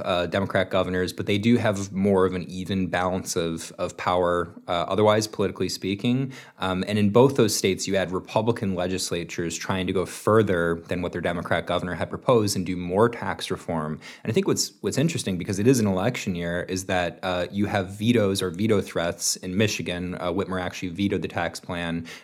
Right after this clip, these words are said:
And in Wisconsin, there's, there's a threat of a veto out there, um, for these tax reform plans,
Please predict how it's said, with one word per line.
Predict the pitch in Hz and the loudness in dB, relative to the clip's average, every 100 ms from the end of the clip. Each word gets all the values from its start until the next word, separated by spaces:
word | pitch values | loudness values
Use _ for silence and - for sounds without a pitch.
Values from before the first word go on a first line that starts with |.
| - | -8
And | 92 | -6
in | 87 | -4
Wisconsin, | 85 - 95 92 82 | -4 -2 -2 -2 -6
there's, | 82 | -6
there's | - 92 82 | -8 -8 -6
a | 82 | -4
threat | - 113 | 2 4
of | 98 | 2
a | 85 | -2
veto | 85 87 | -4 -2
out | 82 82 - | -2 -4 -4
there, | 85 85 87 - - - | -4 -2 -4 -8 -18 -10
um, | - 90 87 | -6 -6 -4
for | - | -4
these | 90 - | -4 -2
tax | 151 185 - | -2 -4 -6
reform | - 95 90 | -4 -4 -4
plans, | 82 95 90 87 90 | -4 -4 -4 -4 -6